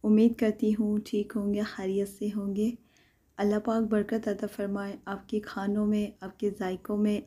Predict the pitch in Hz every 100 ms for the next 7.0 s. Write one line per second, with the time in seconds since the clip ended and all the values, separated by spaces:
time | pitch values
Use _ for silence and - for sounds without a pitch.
0 | - 196 - 214 - 190 185 214 214 214
1 | 208 - 202 220 240 254 - - - _
2 | 202 220 - 226 240 220 202 208 202 190
3 | 190 190 202 202 185 185 180 180 180 -
4 | 185 180 - 180 185 208 214 226 247 254
5 | _ _ _ _ _ _ _ _ _ _
6 | _ 220 220 214 214 - 202 190 190